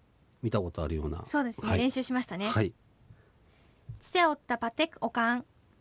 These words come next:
Speaker 1: はい。チセオッタパテクオカン。えー、物語文なので、私はというのは四人称を使って、さらにいるというのが複数形になります。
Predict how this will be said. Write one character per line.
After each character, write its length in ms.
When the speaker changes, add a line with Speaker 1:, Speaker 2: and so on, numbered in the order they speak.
Speaker 1:
は 160
い。 80
チ 120
セ 140
オ 100
ッ 20
タ 180
パ 140
テ 140
ク 120
オ 80
カ 160
ン。 80
え 160
ー、 20
物 200
語 80
文 360
な 60
の 120
で、 200
私 380
は 100
と 100
い 40
う 40
の 80
は 100
四 140
人 140
称 180
を 60
使 240
っ 20
て、 400
さ 160
ら 80
に 220
い 100
る 120
と 120
い 80
う 40
の 120
が 120
複 260
数 220
形 140
に 60
な 100
り 60
ま 100
す。 200